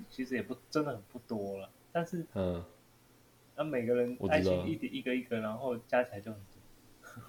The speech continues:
Speaker 2: 那个心情。
Speaker 1: 所以，对，所以才会有这种，就是假，假，就是，
Speaker 2: 你说假借爱心的名义吗？
Speaker 1: 就是骗-，哎，骗子啊，<laughs> 就是骗子。
Speaker 2: 对，就是骗子。
Speaker 1: 对啊。
Speaker 2: 对啊。好了，我，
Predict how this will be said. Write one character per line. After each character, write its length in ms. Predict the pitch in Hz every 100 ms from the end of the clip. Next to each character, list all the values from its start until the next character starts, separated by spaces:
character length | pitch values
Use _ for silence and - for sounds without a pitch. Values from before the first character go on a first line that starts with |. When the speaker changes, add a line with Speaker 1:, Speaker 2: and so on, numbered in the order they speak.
| - -
Speaker 2:
那 140 | 123
个 100 | 107
心 180 | - 110
情。 140 | 175
Speaker 1:
所 40 | 196
以， 120 | 95 - - - - - -
对， 320 | 127 113 110 120
所 180 | 143 185
以 80 | 170
才 220 | 120 117
会 120 | 151
有 120 | 123
这 100 | 117
种， 280 | 123 104 95 101 - - - - 120
就 80 |
是 360 | 107 113 107 101 101
假， 300 | - 113 95 - - - - -
假， 380 | - 110 113 113
就 60 | 120
是， 100 | 117 113 110 110 - - - -
Speaker 2:
你 80 | 95
说 100 | 110
假 200 | 101 90
借 140 | 107
爱 120 | 101
心 180 | 98 101
的 60 | 92
名 200 | 90 90
义 140 | 92
吗？ 60 | 90
Speaker 1:
就 60 |
是 40 | 85
骗-， 60 |
哎， 40 | 101 -
骗 320 | - 139 113
子 220 | - 104
啊， 40 | 98 - - 180 160 165
<laughs> 80 | - -
就 80 |
是 60 | 113
骗 160 | 131 101
子。 60 |
Speaker 2:
对， 180 | 90 90 -
就 120 | 87
是 60 |
骗 220 | 85 90 82
子。 120 | - - - -
Speaker 1:
对 80 |
啊。 140 | 107 - - -
Speaker 2:
对 140 | - 87
啊。 160 | 98 - - - - - -
好 100 | 95
了， 100 | 92
我， 200 | 98